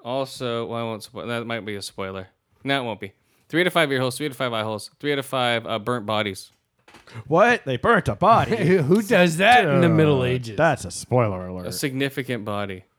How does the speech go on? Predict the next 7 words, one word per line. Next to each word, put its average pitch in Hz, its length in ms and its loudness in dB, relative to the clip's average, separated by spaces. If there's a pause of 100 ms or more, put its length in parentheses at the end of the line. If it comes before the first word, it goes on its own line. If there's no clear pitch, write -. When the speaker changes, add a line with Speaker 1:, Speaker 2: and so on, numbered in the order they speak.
(600)
Speaker 2:
Oh. 123 320 2
Speaker 1:
Spoiler 127 640 0
alert. 101 140 -4
Speaker 2:
Not 92 160 2
some 160 140 2
fucking 135 420 -2
peasant 123 480 0